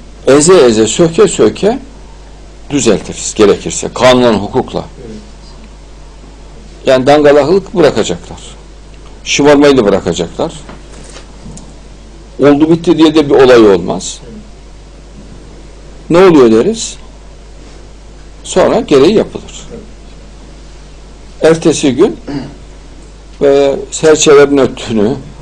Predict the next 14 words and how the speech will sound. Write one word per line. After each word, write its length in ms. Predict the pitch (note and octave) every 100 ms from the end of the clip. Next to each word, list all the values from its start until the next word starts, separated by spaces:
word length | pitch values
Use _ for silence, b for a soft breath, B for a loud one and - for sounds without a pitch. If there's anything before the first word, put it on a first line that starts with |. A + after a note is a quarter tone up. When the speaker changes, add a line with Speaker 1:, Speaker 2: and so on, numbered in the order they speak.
| -
Speaker 1:
<laughs> 380 | - F#3+ - G#3
efendim 380 | A#2 B2 D#3 D#3+
güllerin 360 | D3 C3+ C3
açtığını 420 | C3 A2+ - A2+ G2
görürüz. 520 | F#2 F#2 D3+ A3 - - G#3 - G#3+ G#3 - -
Tek 240 | - A#3+ -
bir 80 |
tane 180 | E3 D#3+
P 160 | F#3+ D#3
K 140 | C#3
K'lı 200 | - F#3+
bırakmayız. 640 | D3+ G#2 - - - - - A2 G#2+ A2 - - - -
Münasebetsiz 640 | D3+ D3+ C3 C#3 - G#3+
bırakacaklar. 580 | D3 G#2 F#2+ F2 D#2 -